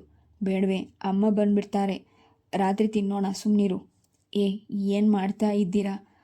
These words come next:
ಬಟ್ಟೆ ಬದಲಾಯಿಸಲು ಒಳ ಬಂದ ಸ್ವಾತಿ ತಂಗಿಯರನ್ನು ಕಂಡು ಕೇಳಿದ್ಲು.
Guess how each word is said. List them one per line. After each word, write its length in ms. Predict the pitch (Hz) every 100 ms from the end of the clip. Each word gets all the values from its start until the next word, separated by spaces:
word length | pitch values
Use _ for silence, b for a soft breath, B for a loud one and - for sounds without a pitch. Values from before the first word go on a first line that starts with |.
| b b 190
ಬಟ್ಟೆ 280 | 185 185 220
ಬದಲಾಯಿಸಲು 880 | 214 208 214 208 214 214 214 - _
ಒಳ 140 | 202 202
ಬಂದ 260 | 208 214 208
ಸ್ವಾತಿ 600 | 214 - 208 208 214 220 -
ತಂಗಿಯರನ್ನು 560 | 208 208 226 220 208
ಕಂಡು 260 | 208 196 220
ಕೇಳಿದ್ಲು. 600 | 220 196 190 190 -